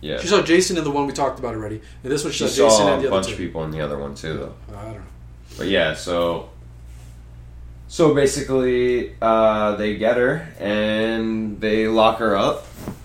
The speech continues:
Speaker 1: at Fantasia.
Speaker 2: Is that
Speaker 1: Um,
Speaker 2: what, is, uh, yeah?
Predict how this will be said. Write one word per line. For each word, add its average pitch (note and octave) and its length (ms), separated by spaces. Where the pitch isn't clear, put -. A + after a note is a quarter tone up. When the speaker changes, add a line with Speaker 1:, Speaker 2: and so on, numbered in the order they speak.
Speaker 1:
at C#3 180
Fantasia. C3 840
Speaker 2:
Is - 0
that F#2 40
Speaker 1:
Um, A#2+ 200
Speaker 2:
what, - 80
is, - 180
uh, B2 60
yeah? A#2 220